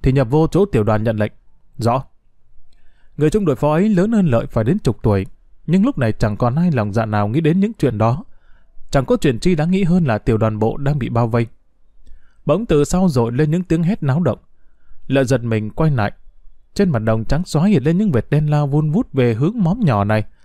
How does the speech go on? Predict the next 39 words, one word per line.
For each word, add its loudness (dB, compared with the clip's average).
Hóa 0
ra 0
mình 0
lại 2
rơi 2
vào 2
thế 2
trận -2
phục -2
kích 0
của 0
nó -2
chăng? 0
Lợi 2
nhíu 2
nhanh 2
vầng -2
trán -2
lại. 0
Những 0
vệt 0
đen 0
đã -2
lộ -2
rõ, 0
những -2
chiếc -4
quần 0
cộc, -2
những -2
tà -4
áo 0
đủ 0
màu, 0
những -4
dáng 0
người 2
đen 2
mập. 0